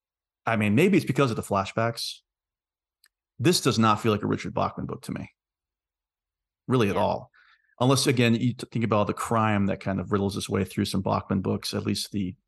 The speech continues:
Speaker 1: idea of a Bachman book.
Speaker 2: Yeah.
Speaker 1: But that said, I still thought it was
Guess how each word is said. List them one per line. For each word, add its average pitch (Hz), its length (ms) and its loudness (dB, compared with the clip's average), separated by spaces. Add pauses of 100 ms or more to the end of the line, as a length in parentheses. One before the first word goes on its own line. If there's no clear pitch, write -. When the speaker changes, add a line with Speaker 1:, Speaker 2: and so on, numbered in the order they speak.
(160)
Speaker 1:
idea 101 360 -2
of 98 120 -4
a 101 60 -4
Bachman 95 380 -10
book. - 280 -14 (480)
Speaker 2:
Yeah. 147 180 -18 (140)
Speaker 1:
But 107 400 2 (600)
that 131 240 2
said, 107 240 4
I 95 60 4
still 98 260 0
thought 95 280 0
it 95 60 -2
was - 400 -8